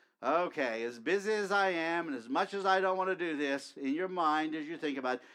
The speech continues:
you wanna say, "Okay, I'm willing to sit down and talk with you about that."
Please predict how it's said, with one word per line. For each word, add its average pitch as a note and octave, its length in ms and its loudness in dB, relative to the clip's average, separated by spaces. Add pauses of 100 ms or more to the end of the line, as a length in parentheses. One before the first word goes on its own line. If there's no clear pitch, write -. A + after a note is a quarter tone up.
you C3+ 140 -2
wanna C3 200 0
say, C3 260 -2
"Okay, C3+ 380 -2
I'm B2 400 0
willing C#3+ 400 -2
to D3 120 -4
sit C#3+ 240 -8
down A#2+ 320 -2
and A2+ 240 -8
talk G#2+ 400 -2
with A2+ 240 -8
you G#2 160 -4
about G2 400 -4
that." D#2+ 260 -12